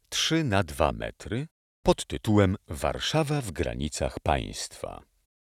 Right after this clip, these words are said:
Warto pamiętać, że sytuacja geograficzna Warszawy zmieniała się. Zwłaszcza w dziewiętnastym wieku ważna była jej pozycja na styku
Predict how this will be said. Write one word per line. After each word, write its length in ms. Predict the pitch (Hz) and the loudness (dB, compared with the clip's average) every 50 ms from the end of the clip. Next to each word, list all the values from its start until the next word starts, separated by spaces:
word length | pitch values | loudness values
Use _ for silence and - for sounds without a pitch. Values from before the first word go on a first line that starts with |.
| _ - | _ 0
Warto 380 | - 208 196 170 123 - 92 76 | 2 4 4 4 4 2 2 2
pamiętać, 720 | - 64 65 62 53 50 58 64 65 - 82 107 - - | 2 0 0 0 -4 -6 -8 -8 0 2 2 4 4 2
że 520 | - 113 90 71 71 82 85 80 78 76 | 0 0 0 2 4 6 6 8 6 6
sytuacja 720 | - - - 78 - - 78 80 92 90 - - - 85 | 4 2 -2 -2 -2 2 4 4 4 4 2 0 0 0
geograficzna 1000 | 71 - 87 80 73 69 62 78 73 69 65 - 113 101 - - - - - 60 64 | 2 4 4 4 4 4 2 0 0 0 2 2 0 0 0 -2 -6 -4 -4 -6 -4
Warszawy 800 | 65 65 62 64 64 - - - 67 64 64 62 57 65 76 80 - _ _ _ _ _ _ _ _ | -2 -2 -4 -4 -4 -4 -2 0 2 2 0 0 0 -2 -2 -4 -4 _ _ _ _ _ _ _ _
zmieniała 680 | - 85 82 107 160 160 113 82 64 57 58 58 52 50 | -4 -2 0 2 4 4 4 4 2 0 -2 -4 -6 -6
się. 340 | - - - - - 62 - _ _ _ _ _ _ _ _ _ | -6 -10 -10 -12 -12 -16 -20 _ _ _ _ _ _ _ _ _
Zwłaszcza 680 | 107 90 113 180 196 175 - - - - 156 151 143 - - _ _ | -4 -2 2 4 4 4 2 -2 0 2 2 2 2 2 -4 _ _
w 100 | - 101 | -6 2
dziewiętnastym 640 | - 113 110 127 - - 139 131 - - 156 147 143 | 4 6 6 6 6 6 4 4 4 2 2 2 4
wieku 420 | 131 160 170 - - - 85 71 | 4 4 2 2 2 -6 -6 -6
ważna 540 | 64 - 92 90 92 80 73 76 80 95 104 | 2 6 8 8 8 6 2 0 2 2 2
była 300 | 87 87 101 98 98 92 | 4 4 4 6 6 6
jej 240 | 87 85 92 98 95 - | 6 6 4 2 2 2
pozycja 640 | - 92 82 71 87 82 - - - - 104 104 110 | 2 0 2 2 0 0 0 -4 -2 0 0 0 2
na 160 | 90 78 76 | 2 0 0
styku 540 | - - - - 98 - - - 85 87 | 0 -4 0 -2 -2 0 0 0 0 0